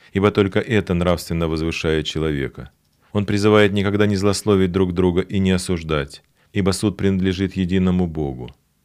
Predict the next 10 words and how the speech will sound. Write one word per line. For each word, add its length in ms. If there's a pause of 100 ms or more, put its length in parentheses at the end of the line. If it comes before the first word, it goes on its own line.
(140)
Он 140
также 280
учит 360
не 100
тщеславиться, 760 (160)
ибо 200
тщеславие 540
ведет 320
к 60
гордости. 680